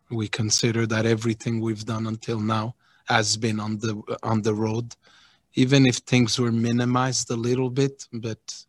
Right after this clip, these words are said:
it's, uh, you know, when you have games like Real Salt Lake,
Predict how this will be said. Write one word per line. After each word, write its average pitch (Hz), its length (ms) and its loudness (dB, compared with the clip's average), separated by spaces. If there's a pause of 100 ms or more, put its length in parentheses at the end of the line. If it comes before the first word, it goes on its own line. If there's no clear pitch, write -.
it's, - 400 -2
uh, 107 320 -6 (1400)
you 117 160 -2
know, 113 140 0
when 113 220 -2
you 117 140 0
have 117 260 0
games 113 380 -2
like 110 380 -2
Real 110 240 -2
Salt - 480 2
Lake, 110 480 -4